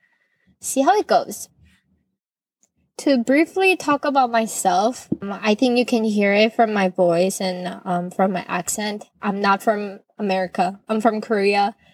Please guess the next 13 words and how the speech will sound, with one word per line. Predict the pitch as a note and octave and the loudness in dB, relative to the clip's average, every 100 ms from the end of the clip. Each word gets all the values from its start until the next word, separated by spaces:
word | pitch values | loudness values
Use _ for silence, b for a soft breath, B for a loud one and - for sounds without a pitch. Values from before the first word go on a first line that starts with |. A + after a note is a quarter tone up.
| b - | b 0
I | A3 | 2
moved | A#3+ B3 B3+ | 2 0 2
here | C#4+ C#4 | 2 2
about | C4+ B3 | 4 2
ten | B3+ A#3 G#3+ | 2 -2 -2
years | F#3+ G3+ | -4 -4
ago, | A3+ A#3 A#3 | -2 2 2
and | A3+ A3 | 2 0
I | A3 | -2
still | - - - D#4 C#4+ B3 A3 _ _ | -4 -6 0 4 4 2 -2 _ _
struggle | - - C#4+ B3+ A#3 A#3+ | -14 -4 2 2 2 2
with | A#3 A#3 | 4 2
English. | A3+ G#3+ G3+ F#3 F3+ - | 0 -2 -2 -2 -2 -6